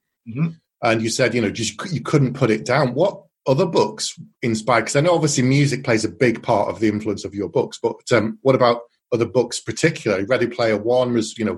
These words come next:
Speaker 2: very soon before. What else has fed into it?
Speaker 1: Yeah. Um, well, the two major, I would say, authors that fed into it were Joe Abercrombie and Scott Lynch,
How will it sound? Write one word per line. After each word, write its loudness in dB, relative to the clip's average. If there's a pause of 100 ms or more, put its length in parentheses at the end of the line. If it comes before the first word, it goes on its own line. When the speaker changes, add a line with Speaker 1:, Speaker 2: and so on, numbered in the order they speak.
Speaker 2:
very 2
soon 2 (360)
before. 2
What 2
else 2
has -6
fed 2
into 0
it? -6 (500)
Speaker 1:
Yeah. 0 (300)
Um, 2
well, 2
the 0
two 2
major, 4
I 0
would -2
say, -2
authors 2
that -4
fed 0
into 4
it -2
were 0
Joe 2
Abercrombie 2
and -4
Scott 2
Lynch, 0